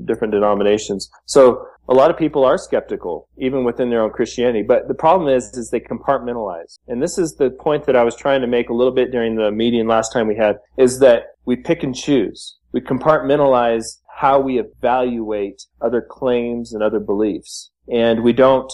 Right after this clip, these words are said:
use the same critique and the same rigorous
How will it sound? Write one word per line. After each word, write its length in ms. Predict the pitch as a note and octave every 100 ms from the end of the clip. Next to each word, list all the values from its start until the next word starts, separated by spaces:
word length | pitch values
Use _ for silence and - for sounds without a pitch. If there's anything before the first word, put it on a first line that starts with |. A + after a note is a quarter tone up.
| -
use 340 | B2+ C3 B2
the 80 | A2+
same 760 | - - C#3 C3 C3 C3 B2+ B2+ _
critique 640 | - A#2+ - - C#3+ C3 - _
and 120 | B2+
the 60 | A#2
same 440 | A2+ - B2+ B2 A2+
rigorous 880 | G#2+ A2 C3 C3+ B2 A#2 - -